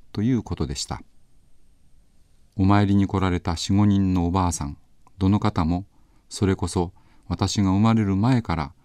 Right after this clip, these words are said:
お参りしておられるおばあさんたちです。私はおばあさんたちにお聞きしました。実はつい先日、小さい子供さんを亡くされたお母さんに、亡くなった子供さんは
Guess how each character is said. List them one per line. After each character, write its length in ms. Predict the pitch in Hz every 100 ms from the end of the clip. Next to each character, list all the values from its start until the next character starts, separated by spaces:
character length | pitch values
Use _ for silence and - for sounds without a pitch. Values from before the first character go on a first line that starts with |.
| - - -
お 80 | 92
参 260 | 95 92
り 120 | 87
し 80 | 90
て 80 | -
お 100 | 90
ら 120 | 90
れ 120 | 95
る 120 | 110 87
お 100 | -
ば 140 | 90 90
あ 40 |
さ 160 | - 87
ん 80 |
た 100 | 82
ち 140 | 82 67
で 100 | 64
す。 240 | - - _ - - - _ - - _ _ - _ -
私 320 | 98 95 98
は 240 | 92 90 - - _
お 120 | 98
ば 140 | 92 104
あ 40 |
さ 120 | 101
ん 100 | 98
た 120 | 90 95
ち 160 | -
に 180 | 85 82 -
お 100 | 87
聞 160 | 117
き 120 | -
し 120 | - 107
ま 120 | 92
し 80 | -
た。 180 | 80 - _ _ _ _ _ _ _ _ _ - _ - -
実 280 | 98 -
は 220 | 95 87 78 - -
つ 160 | - 117
い 80 |
先 260 | 98 98 95
日、 340 | 87 - 87 92 _ - _ _ - -
小 200 | 123 113
さ 160 | 104
い 80 | 92
子 120 | -
供 220 | 95 107
さ 140 | 104 107
ん 120 | 104
を 60 | 98
亡 160 | 95
く 60 | -
さ 140 | -
れ 100 | 113
た 140 | 104 90
お 80 | 87
母 240 | 107 95
さ 160 | - 80
ん 140 | 76
に、 140 | 71 - _ - _ _ _
亡 140 | 95 87
く 60 |
な 120 | 104 107
っ 60 |
た 140 | - 98
子 120 | 95
供 200 | 104 104
さ 120 | 101
ん 180 | 101 101
は 200 | 98 92